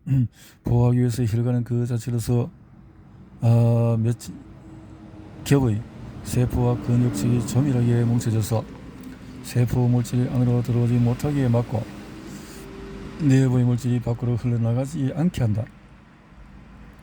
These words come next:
모세혈관에서 소정맥과 소동맥을 지나서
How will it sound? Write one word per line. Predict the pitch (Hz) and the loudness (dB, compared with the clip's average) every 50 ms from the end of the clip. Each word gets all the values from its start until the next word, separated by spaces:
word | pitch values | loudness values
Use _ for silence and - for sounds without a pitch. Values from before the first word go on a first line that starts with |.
| - - - - - - - - - - - - - - - - - | -20 -20 -20 -20 -20 -20 -20 -20 -20 -20 -18 -18 -18 -18 -14 0 2
모세혈관에서 | 120 135 123 120 127 127 127 127 123 120 - 127 123 | 4 4 6 4 4 4 4 2 2 2 0 0 -2
소정맥과 | 117 - - 123 123 131 127 127 123 123 123 127 131 - - - 127 123 123 123 127 | -2 -2 -4 -2 0 0 0 2 2 0 0 -2 -4 -6 -8 -4 -2 0 0 0 -2
소동맥을 | - - - 117 120 123 123 127 123 - 117 123 127 127 123 120 123 120 120 | -4 -2 0 0 2 2 2 0 0 0 2 2 4 4 2 2 0 -2 -2
지나서 | 117 - 120 117 104 113 110 - | 0 0 0 2 2 0 -2 -4